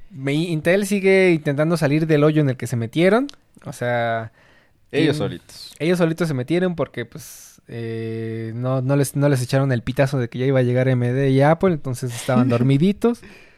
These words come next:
Speaker 1: No fue como el gato de, de Chihuahua que,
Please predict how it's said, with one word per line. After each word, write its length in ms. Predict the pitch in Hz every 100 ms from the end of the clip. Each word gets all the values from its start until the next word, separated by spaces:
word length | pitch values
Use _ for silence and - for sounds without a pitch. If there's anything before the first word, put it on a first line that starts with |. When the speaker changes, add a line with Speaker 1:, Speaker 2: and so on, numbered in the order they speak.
| _ _ _ -
Speaker 1:
No 160 | 135
fue 140 | 147 139
como 160 | 131
el 100 | 127
gato 300 | 127 139 131
de, 340 | 120 113 113 110 107 - _ -
de 240 | 120 113
Chihuahua 560 | - 131 151 180 196 190
que, 240 | 120